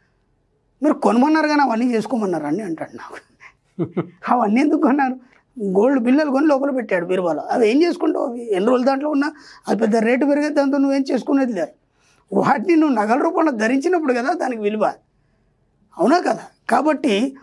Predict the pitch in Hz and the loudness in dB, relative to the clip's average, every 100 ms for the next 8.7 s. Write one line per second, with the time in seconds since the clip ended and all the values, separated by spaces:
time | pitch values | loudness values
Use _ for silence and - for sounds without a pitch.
0 | _ _ _ _ - 220 - 370 349 285 | _ _ _ _ -2 -2 0 2 2 2
1 | 277 311 269 233 277 254 233 190 220 220 | 2 2 2 2 2 0 0 -2 -2 -2
2 | 196 190 185 160 - - - 165 185 196 | 0 -2 -4 -8 -8 -12 -4 -2 2 2
3 | 254 285 269 254 214 185 170 - _ - | 4 4 4 2 0 -6 -10 -18 _ -20
4 | _ _ 370 233 - 311 294 269 269 254 | _ _ 0 0 2 2 2 2 0 0
5 | 233 190 185 175 160 - - _ - - | -2 -4 -4 -4 -8 -8 -16 _ -20 -4
6 | 214 233 254 262 - 220 254 254 240 214 | 0 2 2 2 0 0 2 0 -2 -4
7 | 202 190 170 175 135 - _ _ _ _ | -4 -2 -2 -2 -4 -16 _ _ _ _
8 | _ _ _ _ 220 208 165 | _ _ _ _ -2 0 -2